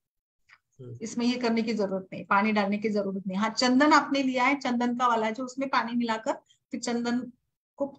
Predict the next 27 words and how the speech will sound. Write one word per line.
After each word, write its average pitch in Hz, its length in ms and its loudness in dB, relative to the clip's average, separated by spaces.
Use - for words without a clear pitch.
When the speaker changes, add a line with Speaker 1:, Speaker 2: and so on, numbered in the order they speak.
Speaker 2:
थोड़ा 233 140 4
paste 233 320 0
जैसे 202 220 -4
बना 196 280 -4
देना - 220 -12
है। - 180 -20
Speaker 1:
अच्छा, 143 160 -4
हल्का 135 300 0
सा - 200 -8
paste 123 260 -4
उस - 300 -12
Speaker 2:
हाँ, 170 480 -4
यस। - 400 -16
Speaker 1:
मैम, 202 80 6
एक 214 60 6
Speaker 2:
ठीक 208 100 10
है। 359 80 2
Speaker 1:
चीज 233 140 4
और 185 160 6
पूछनी 165 260 -2
थी, 226 120 4
तांबा 160 500 2
जो 196 140 -2
कांसा 156 400 2
आपने 196 220 0
बोला 123 260 2
है, 143 280 -4